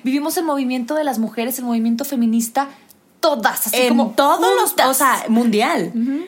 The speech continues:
Speaker 2: Porque estaba, eh, todos los países latinos también cantando, to-, eh, nosotros, o sea, fue algo increíble. Eh, fue lo personal, bueno, eh, pasamos a marzo, ¿tienes algo más de
Speaker 1: Exacto,
Speaker 2: febrero?
Speaker 1: exacto,
Speaker 2: Pasamos a
Speaker 1: de
Speaker 2: marzo.
Speaker 1: marzo.
Speaker 2: El ocho de marzo fue cuando, eh,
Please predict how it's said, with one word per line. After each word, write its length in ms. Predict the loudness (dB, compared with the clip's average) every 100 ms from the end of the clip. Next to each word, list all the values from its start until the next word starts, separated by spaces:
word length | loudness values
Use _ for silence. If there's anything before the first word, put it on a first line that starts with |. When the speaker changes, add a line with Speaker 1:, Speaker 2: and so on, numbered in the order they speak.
| -6
Speaker 2:
Porque 240 | -4 0 0
estaba, 500 | 0 0 2 2 0 -2
eh, 220 | 0 0
todos 180 | -2 -4
los 100 | -2
países 280 | -2 -2 0
latinos 440 | 0 0 0 0
también 340 | -2 0 0 -2
cantando, 600 | -4 -4 -4 -2 -2 -4
to-, 180 | -6 -4
eh, 120 | -2
nosotros, 720 | -2 -2 0 0 0 -2 -2
o 40 | -2
sea, 160 | -2
fue 260 | -2 -2 0
algo 280 | -2 -2 -2 0
increíble. 840 | -2 -2 -2 -2 -2 -4 -4 -8 -16 -20 -20 -16 -4
Eh, 680 | 0 2 0 0 -2 -4 -8 _ -20 -20 _
fue 160 | -4 0
lo 120 | 0
personal, 400 | 0 0 0 0
bueno, 320 | 0 0 -2 -4 -6
eh, 120 | -6 -4
pasamos 340 | -4 -2 -2
a 220 | -2 -2 -2
marzo, 420 | -4 -4 -8 -8 -4
¿tienes 200 | -2 0
algo 80 | -2
más 20 | -2
de 60 | 0
Speaker 1:
Exacto, 120 | -2
Speaker 2:
febrero? 200 | 0 -2
Speaker 1:
exacto, 200 | 0 0
Speaker 2:
Pasamos 120 | 0 2
a 20 |
Speaker 1:
de 40 |
Speaker 2:
marzo. 280 | 2 2 0
Speaker 1:
marzo. 120 | -2 -6 -16 -6
Speaker 2:
El 160 | 0 0
ocho 200 | 0 0
de 60 | 2
marzo 360 | 2 0 -2
fue 220 | -2 -2
cuando, 480 | -2 -2 0 0 -2 -6
eh, 260 | -10 -12